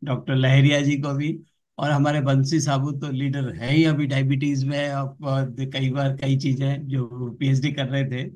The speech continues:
अब ये मैं सीधा question पे आता हूँ कि जो बात बताई गई है कि आपका perception क्या है herbal और इसमें, मैं बताऊं कि मैंने मेरे चालीस और छियालीस साल के career में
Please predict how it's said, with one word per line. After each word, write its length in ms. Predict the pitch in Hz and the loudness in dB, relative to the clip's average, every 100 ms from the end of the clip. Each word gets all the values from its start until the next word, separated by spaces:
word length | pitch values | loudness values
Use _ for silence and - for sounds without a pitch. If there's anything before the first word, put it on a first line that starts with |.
| - _ _ _ _ _ 190 | -18 _ _ _ _ _ -4
अब 180 | 202 254 | -2 0
ये 280 | 233 233 | 2 2
मैं 240 | 220 214 226 | 2 2 2
सीधा 320 | - 196 233 | 0 0 0
question 440 | 226 151 196 190 | 0 -2 0 -2
पे 60 | 180 | -2
आता 220 | 160 175 | -2 0
हूँ 200 | 160 185 | 0 0
कि 220 | 196 202 196 135 | -2 -6 -6 -2
जो 120 | 180 196 220 165 | 0 0 0 -2
बात 220 | 156 175 151 | 0 -2 -4
बताई 320 | 139 135 165 | -4 0 2
गई 200 | 151 143 | 2 2
है 180 | 135 110 104 | 0 -2 -10
कि 800 | - _ _ 185 196 214 208 - _ _ _ _ - | -20 _ _ -6 -2 -2 -4 -8 _ _ _ _ -10
आपका 340 | 151 - - 196 185 | -8 -6 -2 -2 -2
perception 580 | 151 143 190 208 202 175 | -2 0 0 0 -2 -2
क्या 160 | 165 | -2
है 260 | 160 165 135 | -2 -2 -2
herbal 440 | 131 143 170 180 180 | 0 0 0 -2 -6
और 220 | 156 156 151 | -6 -4 -4
इसमें, 380 | 131 143 113 - _ _ _ _ _ _ _ _ _ 170 | -4 -4 -6 -10 _ _ _ _ _ _ _ _ _ 0
मैं 160 | 202 | 2
बताऊं 360 | 190 180 233 240 | 2 2 2 2
कि 460 | 214 233 233 233 - _ _ _ _ 233 | 0 -4 -4 -8 -14 _ _ _ _ -2
मैंने 640 | 147 165 226 220 202 214 - - _ _ | 2 4 6 4 4 0 -8 -20 _ _
मेरे 320 | 175 180 185 190 | -6 -2 0 0
चालीस 520 | 175 151 202 175 - - | 0 0 0 -2 -4 -6
और 140 | 170 139 | -4 -2
छियालीस 400 | 139 156 240 - | 0 2 2 0
साल 200 | 190 180 | -2 -2
के 140 | 180 175 | -4 -4
career 400 | 160 143 170 165 | 0 2 2 2
में 360 | 139 127 - | -2 -2 -6